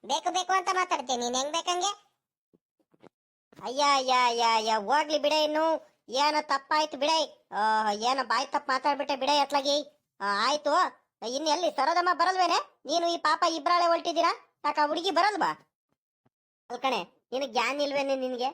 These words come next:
Speaker 2: ಅಲ್ಲ, ಹೋಗೋರು ನೀವು ಬೇಗನೆ ನೀನು ಹೊಲ್ಟೋಗ್ಬೇಕು, ಎಲ್ಲ,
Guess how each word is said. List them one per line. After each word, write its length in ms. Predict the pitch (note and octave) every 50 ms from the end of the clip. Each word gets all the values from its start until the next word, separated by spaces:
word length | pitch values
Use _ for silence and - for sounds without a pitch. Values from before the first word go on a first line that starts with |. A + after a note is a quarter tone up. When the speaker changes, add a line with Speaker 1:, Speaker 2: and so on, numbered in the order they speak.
| - _ _ _ _ -
Speaker 2:
ಅಲ್ಲ, 160 | F3 A3 B3 A#3+
ಹೋಗೋರು 460 | G#3 G3 G#3+ A#3+ C4 B3+ C#4 C4+ B3+
ನೀವು 340 | C4 B3+ A#3+ G#3+ G#3 C4 -
ಬೇಗನೆ 400 | G3+ A3 B3 C4 C4+ C4+ C4+ C4
ನೀನು 200 | C4 C4 B3+ A#3+
ಹೊಲ್ಟೋಗ್ಬೇಕು, 640 | A#3 A#3 B3+ B3+ - C#4 C#4 B3+ B3 C#4 C#4 - D4+ D#4 D4+ D4+ D4+ D4 D4 C#4+ C4+
ಎಲ್ಲ, 140 | C4+ C#4